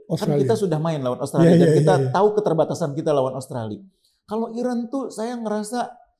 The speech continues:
Speaker 2: rasanya masih mungkin dengan materi yang kita punya sekarang, kita masih, ya kita sudah lihat waktu kita lawan Irak ya. Kita sebetulnya waktu babak pertama bisa ngimbangi, sampai menit enam puluh bisa ngimbangi, sebelum akhirnya kita habis. Nah, artinya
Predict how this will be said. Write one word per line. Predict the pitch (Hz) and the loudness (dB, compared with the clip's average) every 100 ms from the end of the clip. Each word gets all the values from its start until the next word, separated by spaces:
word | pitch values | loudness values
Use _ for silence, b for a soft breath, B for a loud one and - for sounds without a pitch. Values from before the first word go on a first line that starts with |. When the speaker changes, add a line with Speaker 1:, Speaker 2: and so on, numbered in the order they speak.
| _ _ _ | _ _ _
Speaker 2:
rasanya | 214 208 262 269 | -8 -4 -2 0
masih | 220 190 | 0 0
mungkin | 185 175 160 117 143 | -2 -2 -4 -4 -4
dengan | 156 156 | -4 -2
materi | 160 156 170 | -4 -2 -2
yang | 156 | -2
kita | 156 127 | -4 -8
punya | 156 156 | -8 -10
sekarang, | 151 170 143 123 - | -6 -4 -4 -6 -8
kita | 180 185 185 | -6 -4 -4
masih, | 180 180 190 180 - _ _ _ _ _ _ | -6 -8 -8 -8 -12 _ _ _ _ _ _
ya | - 226 | -2 0
kita | 226 233 262 190 | 0 0 0 0
sudah | 196 196 | 2 4
lihat | 202 202 | 4 2
waktu | 160 185 | -2 -2
kita | 175 | 2
lawan | 156 156 | 4 2
Irak | 156 156 - | 2 0 0
ya. | 110 117 - _ _ | -4 -10 -14 _ _
Kita | - 220 | -6 -4
sebetulnya | 220 190 180 190 233 208 - - - | -2 0 2 0 0 -4 -6 -18 -6
waktu | 170 - 170 | -6 -2 0
babak | 165 170 165 | 2 2 -2
pertama | 160 165 190 | -6 -4 -2
bisa | 170 156 | -2 -2
ngimbangi, | 165 156 151 165 170 | -4 0 0 0 -8
sampai | - 160 | -8 -8
menit | 156 160 165 | -8 -8 -6
enam | 160 | -6
puluh | 156 170 | -2 -2
bisa | 156 156 | -2 -6
ngimbangi, | 151 147 143 190 - | -6 -4 -4 -4 -6
sebelum | 190 208 | -4 -2
akhirnya | 214 202 202 | 0 0 0
kita | 190 | -2
habis. | 160 143 135 - _ _ _ _ | -4 -4 -6 -8 _ _ _ _
Nah, | 127 135 | -8 -8
artinya | 247 226 240 254 233 | -10 -10 -8 -6 -6